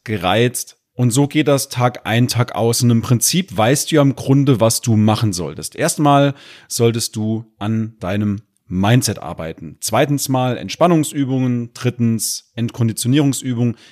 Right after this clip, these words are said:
Im Grunde weißt du ja genau, was zu tun ist. Wenn wir mal das Beispiel Abnehmen heranziehen. Viele Menschen wissen im Grunde, wie man abnimmt. Die Kalorienbilanz muss stimmen, das heißt, wenn du abnehmen möchtest,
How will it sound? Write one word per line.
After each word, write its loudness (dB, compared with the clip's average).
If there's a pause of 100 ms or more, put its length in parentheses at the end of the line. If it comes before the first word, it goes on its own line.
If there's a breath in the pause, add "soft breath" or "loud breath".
Im -2
Grunde 4 (280 loud breath)
weißt -2
du -2
ja 0
genau, 0
was -4
zu -10
tun -4
ist. -16 (320 soft breath)
Wenn 0
wir 4
mal 2
das -2
Beispiel -2
Abnehmen 2
heranziehen. -4 (300)
Viele -2
Menschen -2 (140)
wissen -2
im -4
Grunde, 0
wie 0
man 2
abnimmt. -8
Die -6
Kalorienbilanz 0
muss -2
stimmen, 0
das -2
heißt, -2
wenn -4
du -4
abnehmen 0
möchtest, -2